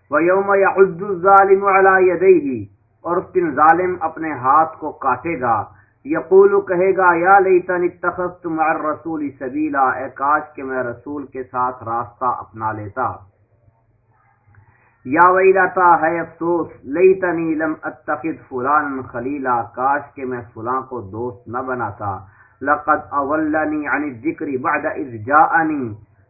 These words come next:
یقیناً اس نے مجھے نصیحت کے آ جانے کے بعد بھی گمراہ کیا۔ وکان الشیطان للانسان خذولا،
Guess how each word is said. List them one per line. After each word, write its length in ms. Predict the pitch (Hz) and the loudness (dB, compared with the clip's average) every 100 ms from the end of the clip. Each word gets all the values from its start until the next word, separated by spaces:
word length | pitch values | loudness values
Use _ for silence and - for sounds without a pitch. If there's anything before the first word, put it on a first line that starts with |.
| _ - | _ -8
یقیناً 520 | 151 160 175 190 190 170 | -6 -2 2 4 2 -2
اس 160 | - | -8
نے 160 | 175 175 | -6 -4
مجھے 560 | 170 147 170 165 143 131 | -4 -2 -2 -2 -4 -6
نصیحت 540 | 147 - 185 175 - | -10 -8 -4 -4 -4
کے 120 | 165 | -6
آ 140 | 135 143 | -2 0
جانے 380 | 135 147 147 127 | 0 -4 -4 -10
کے 140 | 131 | -8
بعد 280 | 123 156 139 | -2 0 0
بھی 340 | 110 123 107 | -4 -8 -6
گمراہ 340 | 117 123 135 - | -8 -4 -4 -4
کیا۔ 340 | 117 123 117 | -8 -4 -2
وکان 500 | 110 117 117 123 117 | -2 -6 -6 -4 -4
الشیطان 960 | 117 107 - 113 110 117 127 123 113 110 | -8 -12 -12 -12 -10 -4 -2 -2 -4 -8
للانسان 840 | 117 117 123 113 - 120 117 110 | -10 -10 -14 -16 -8 -6 -6 -8
خذولا، 640 | 107 110 101 135 135 127 | -12 -10 -8 -8 -4 -2